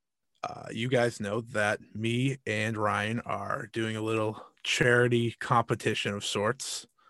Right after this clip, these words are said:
Uh, who can watch the most wrestling matches by the end of two thousand twenty-one? And the article that we put up, I thought was pretty funny. I, I read it back, like,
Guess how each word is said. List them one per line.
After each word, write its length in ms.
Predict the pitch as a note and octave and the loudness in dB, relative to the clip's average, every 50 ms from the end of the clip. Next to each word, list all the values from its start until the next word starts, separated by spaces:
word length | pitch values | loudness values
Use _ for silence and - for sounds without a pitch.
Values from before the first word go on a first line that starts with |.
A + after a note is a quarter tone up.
| _ _ _ _ _ - | _ _ _ _ _ 0
Uh, 200 | - G2 F#2 F#2 - | 2 2 2 2 2
who 120 | - B2 B2 | 0 0 -2
can 240 | - - C3+ B2+ B2 | 2 2 2 2 4
watch 340 | A#2 A2+ B2 - - - | 6 4 4 4 2 -2
the 100 | - A2+ | -2 -2
most 340 | G#2+ A2+ A#2 B2+ C3 - - | 2 4 4 4 4 2 2
wrestling 460 | A#2 B2 B2 B2+ - - C#3 A#2 G#2 | 4 6 6 6 4 2 0 0 0
matches 520 | G2+ G#2 G2+ G2+ - - - A#2 A#2+ A#2+ - - | -2 -2 -2 -2 -2 -2 -2 0 -2 -2 -2 2
by 420 | - G#2 G#2+ - G#2 G#2+ G#2+ A2+ A2 | 2 2 4 4 2 2 2 0 0
the 180 | G#2+ A2 G#2 G#2 | 0 0 0 2
end 140 | G#2+ G#2 A2 | 2 0 0
of 100 | A2 - | -2 -2
two 140 | - B2 | -4 0
thousand 320 | A2 A#2+ A#2 A#2 A#2+ B2+ A#2+ | 4 6 6 6 6 4 6
twenty-one? 480 | - D#3 D#3+ E3 E3+ F#3+ G3+ D#3+ - - - - - - - - - - _ _ | 6 8 8 10 10 10 10 10 8 4 -4 -16 -18 -18 -18 -20 -20 -20 _ _
And 480 | - A#2 A#2 A#2 A2+ A2+ A2+ A2 G#2 - - - | 4 6 8 8 6 6 4 2 0 -4 -6 2
the 120 | A#2+ A#2+ C3 | 6 8 10
article 380 | D#3 F3+ F#3+ F#3+ - - F#3 E3+ | 10 12 10 10 10 10 10 12
that 140 | F3+ F3 | 12 12
we 120 | E3 E3 D#3 | 10 10 8
put 200 | C3+ - D#3+ D3+ | 10 10 10 12
up, 200 | D3+ D3 C#3 - - | 12 10 8 4 2
I 180 | - B2+ C3 C#3+ | 4 6 6 6
thought 220 | C#3 C3 B2+ B2+ | 6 8 8 8
was 100 | B2 A#2 | 6 6
pretty 240 | - - C3 A#2+ A2 | 4 4 4 4 4
funny. 420 | G#2 - A2 A2 A2 A2 A2+ A2 G#2+ | 4 4 4 6 6 6 4 2 4
I, 200 | G#2+ A2+ A#2 - | 4 4 4 4
I 120 | - A2+ A2+ | 4 4 4
read 200 | A2+ A#2 B2+ B2+ | 6 6 6 4
it 100 | B2 - | 4 4
back, 360 | - A#2+ A2+ A2 A2 A2+ - - | 4 6 6 8 6 6 4 2
like, 260 | G#2+ G2 - - - | 0 0 0 -6 -14